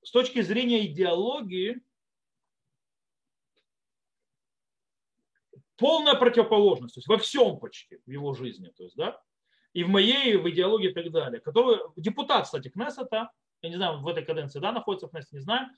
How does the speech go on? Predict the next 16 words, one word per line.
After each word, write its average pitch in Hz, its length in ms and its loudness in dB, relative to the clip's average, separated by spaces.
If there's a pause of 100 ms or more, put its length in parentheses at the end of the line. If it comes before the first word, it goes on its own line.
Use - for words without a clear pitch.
(640)
я 214 180 2
его 277 240 2
очень 240 260 -2
сильно 196 280 -4
уважаю, 165 680 -2 (400)
он 208 240 0
во 277 140 4
всем 277 400 4
антитеза, 156 500 -2
то - 100 -10
есть 135 120 -10
моей 139 180 -4
жизни. 120 320 -12 (2250)
Он 269 160 2
депутат 262 460 2
Мереца, 196 600 4